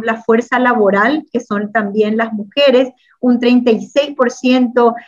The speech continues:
de los hogares son liderados por las mujeres, es decir, son el sustento de los hogares las mujeres,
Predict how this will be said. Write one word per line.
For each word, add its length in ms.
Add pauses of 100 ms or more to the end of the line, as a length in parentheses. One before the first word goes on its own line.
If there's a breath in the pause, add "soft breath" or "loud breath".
(160 loud breath)
de 140
los 160
hogares 560
son 160
liderados 680
por 120
las 160
mujeres, 800
es 180
decir, 380 (260 soft breath)
son 300
el 120
sustento 920 (220 loud breath)
de 100
los 180
hogares 520
las 160
mujeres, 580